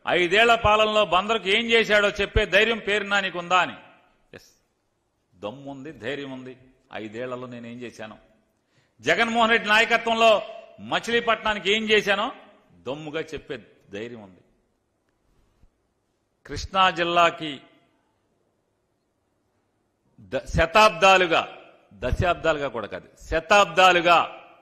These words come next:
కృష్ణా జిల్లా ముఖ్య కేంద్రంగా మసిలినటువంటి, వెలుగు వెలిగినటువంటి మచిలీపట్నానికి పూర్వ వైభవాన్ని తీసుకొచ్చేటువంటి ఏ పనైనా చేసింది పేర్ని నానినే. నాడు రాజశేఖర్ రెడ్డి గారి హయాంలో గాని, లేదా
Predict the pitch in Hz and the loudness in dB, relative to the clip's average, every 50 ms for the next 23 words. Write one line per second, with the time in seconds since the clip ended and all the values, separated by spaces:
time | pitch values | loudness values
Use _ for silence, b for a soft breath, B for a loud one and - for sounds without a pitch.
0 | _ _ _ _ _ _ _ _ _ _ _ _ _ _ _ _ _ _ _ _ | _ _ _ _ _ _ _ _ _ _ _ _ _ _ _ _ _ _ _ _
1 | _ _ _ _ - 127 139 - - - 190 185 180 180 165 156 160 160 160 160 | _ _ _ _ -12 -10 -8 -8 -8 -6 -4 -2 -2 -2 -2 -4 -6 -2 -2 0
2 | 160 160 147 139 147 - - - 175 160 - 165 160 156 156 156 151 151 147 147 | 0 0 -2 -4 -14 -14 -8 -8 -8 -8 -6 -8 -8 -8 -6 -8 -8 -8 -8 -8
3 | 143 151 151 151 147 139 139 - 160 156 151 147 147 143 143 127 135 143 143 135 | -8 -6 -6 -6 -6 -8 -10 -10 -10 -14 -12 -14 -14 -16 -16 -16 -16 -16 -16 -14
4 | 147 156 151 120 107 131 147 165 151 160 160 147 151 151 151 151 151 151 143 135 | -14 -14 -14 -10 -8 -6 -6 -4 -4 -6 -4 -4 -4 -4 -4 -6 -6 -8 -8 -8
5 | 143 143 135 143 143 123 110 117 120 - - 147 156 151 151 - 147 139 - - | -10 -12 -10 -12 -14 -12 -10 -12 -12 -12 -12 -12 -12 -14 -10 -10 -10 -10 -10 -12
6 | 147 143 139 135 - - 196 233 _ _ _ _ _ _ _ _ _ _ _ _ | -12 -12 -12 -12 -16 -18 -20 -20 _ _ _ _ _ _ _ _ _ _ _ _
7 | _ _ _ _ _ - 135 151 180 185 185 175 170 156 147 151 160 175 165 170 | _ _ _ _ _ -8 -2 0 2 2 2 0 -2 -2 0 0 0 0 2 0
8 | 170 165 165 160 160 156 147 - - 160 147 - - - 147 - _ - 151 143 | 0 2 2 0 -2 -4 -12 -12 -12 -12 -12 -12 -10 -12 -14 -14 _ -12 -12 -12
9 | 127 139 139 135 135 127 - 127 113 101 107 127 156 185 196 190 - 180 170 170 | -10 -12 -14 -14 -14 -14 -14 -14 -14 -10 -6 -2 0 0 0 2 0 0 0 0
10 | 160 156 160 180 208 214 - - - 156 160 160 - 180 170 165 165 214 311 - | -4 -4 -4 -6 -6 -6 -8 -14 -10 -10 -10 -10 -10 -14 -14 -14 -16 -16 -16 -18
11 | _ _ _ _ _ _ _ _ _ _ - 127 151 165 160 151 151 143 143 147 | _ _ _ _ _ _ _ _ _ _ -8 -6 -6 -6 -6 -8 -6 -2 -2 -2
12 | 151 151 151 147 147 139 135 135 139 131 120 117 135 160 175 165 170 156 160 170 | -2 -4 -6 -6 -6 -4 -2 -2 -2 -2 -2 0 0 0 0 -2 -8 -6 -6 -6
13 | 160 151 156 151 156 151 147 151 151 151 143 143 123 - - b b b b b | -6 -6 -4 -4 -4 -4 -4 -2 -2 -2 -2 -2 -6 -12 -16 b b b b b
14 | - 127 151 175 185 180 180 180 180 170 170 175 180 208 220 202 185 190 196 226 | -4 0 2 2 2 2 2 2 2 4 4 2 0 0 -2 0 0 2 4 2
15 | 262 320 - | 2 2 -4